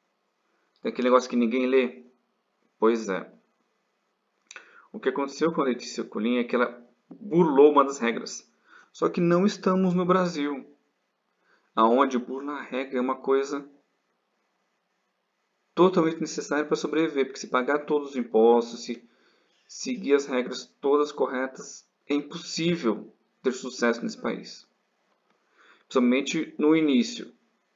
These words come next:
A partir de você conseguir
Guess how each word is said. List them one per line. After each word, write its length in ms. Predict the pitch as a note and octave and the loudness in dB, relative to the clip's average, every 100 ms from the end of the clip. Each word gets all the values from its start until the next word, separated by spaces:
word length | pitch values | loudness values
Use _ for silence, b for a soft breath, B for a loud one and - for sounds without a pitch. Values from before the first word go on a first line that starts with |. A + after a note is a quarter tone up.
| _ - | _ -10
A 20 | |
partir 320 | - A2+ C3+ | -4 -2 -2
de 60 | C3+ | -6
você 360 | C3 C3 A2+ - _ _ _ _ _ _ | -4 -4 -6 -12 _ _ _ _ _ _
conseguir 720 | A#2+ B2 - A2+ F#2+ A#2+ A#2 | -4 -4 -2 -6 -2 -2 -4